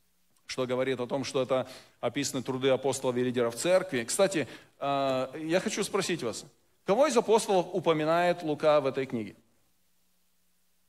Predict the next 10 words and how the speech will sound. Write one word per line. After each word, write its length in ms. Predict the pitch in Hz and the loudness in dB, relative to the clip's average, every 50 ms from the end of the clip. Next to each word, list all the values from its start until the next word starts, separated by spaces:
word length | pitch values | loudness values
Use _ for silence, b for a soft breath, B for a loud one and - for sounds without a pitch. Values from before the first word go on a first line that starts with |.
| _ _ _ _ - | _ _ _ _ -8
Вот 100 | 147 147 | -8 -6
чьи 220 | - 202 233 240 | -4 -4 -4 -2
имена 420 | 214 185 165 156 143 123 104 - - - - _ _ _ _ _ - | -2 0 0 2 0 0 -2 -6 -12 -20 -20 _ _ _ _ _ -8
есть? 320 | 123 110 95 - - _ _ _ _ _ _ _ _ _ _ _ _ _ _ _ _ _ _ _ _ _ _ _ _ _ _ _ _ _ _ _ _ _ _ _ _ _ _ _ _ _ _ _ _ _ _ _ _ _ _ _ _ _ | -8 -8 -8 -10 -18 _ _ _ _ _ _ _ _ _ _ _ _ _ _ _ _ _ _ _ _ _ _ _ _ _ _ _ _ _ _ _ _ _ _ _ _ _ _ _ _ _ _ _ _ _ _ _ _ _ _ _ _ _
Пётр, 500 | - 160 160 156 165 160 - 202 208 196 - - - _ _ | 2 4 4 4 4 2 0 -2 -2 -4 -10 -14 -20 _ _
кто 140 | - 143 156 | -2 -2 -2
ещё? 260 | 156 - 190 190 185 185 - - - _ _ _ _ _ _ _ _ _ _ _ _ _ _ _ _ _ _ _ _ _ _ _ | 0 0 0 -2 -2 -4 -8 -18 -20 _ _ _ _ _ _ _ _ _ _ _ _ _ _ _ _ _ _ _ _ _ _ _
Иоанн, 560 | 139 143 143 139 135 135 135 143 165 196 175 - - | -2 0 0 2 2 2 2 2 0 -2 -4 -10 -12
ещё? 340 | - 120 - - 156 175 180 170 - - _ _ _ _ _ _ _ _ _ _ _ _ _ _ _ _ _ _ _ _ _ _ _ _ _ _ _ _ _ _ _ _ _ - | -10 -6 -2 0 0 0 0 -4 -8 -18 _ _ _ _ _ _ _ _ _ _ _ _ _ _ _ _ _ _ _ _ _ _ _ _ _ _ _ _ _ _ _ _ _ -4
Иаков, 520 | 127 135 139 139 143 147 143 180 190 185 | 0 2 4 4 4 4 2 0 -2 -2